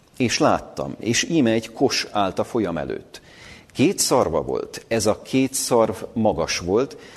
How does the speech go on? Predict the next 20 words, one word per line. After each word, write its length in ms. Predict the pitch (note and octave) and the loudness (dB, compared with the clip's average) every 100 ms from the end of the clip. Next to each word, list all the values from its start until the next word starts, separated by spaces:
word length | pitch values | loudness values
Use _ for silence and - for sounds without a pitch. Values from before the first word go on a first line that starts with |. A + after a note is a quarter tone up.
| - | -12
de 160 | - - | -2 0
egyik 320 | F3 G3 A#2+ | 2 0 0
a 60 | F#2 | 0
másiknál 540 | G#2 B2+ - E2 D#2+ | -2 -2 -2 -4 -4
magasabb, 600 | D#2+ G#2+ F2+ - A#2 C3 | -2 -2 -2 0 -2 0
és 160 | G2 - | -2 -2
a 60 | E2+ | -2
másik, 680 | F2 A#2+ C3+ - B2+ B2 - | -2 -2 -4 -6 -6 -8 -10
ö, 80 | G#2+ | -6
bocsánat, 380 | G#2+ G#2+ F2+ D#2 | -4 -2 -4 -4
a 60 | D#2+ | -2
magasabb 520 | G2 A2+ C#3+ C#3+ - | 2 2 2 0 0
később 440 | A#2+ F#2 - D2+ | 0 0 0 -4
növekedett. 680 | D#2 C2+ - D2+ A#1+ - - - - - - - - | -4 -6 -6 -8 -8 -12 -20 -20 -20 -20 -20 -20 -6
Láttam 500 | F2 B2 A#2+ - E2 | 0 0 0 -6 -6
a 80 | D2 | -4
kost 280 | - C#3+ - | -2 -2 -2
szarvaival 680 | - G2 E2+ D#2+ D2+ D2+ - | 0 2 2 -2 0 -2 0
öklelni 500 | A#2 - F2 D#2 D2 | -4 -2 -6 -4 -4
napnyugat, 800 | F#2 A2+ - B2+ D3+ - - | -4 -4 -2 -2 -2 -4 -14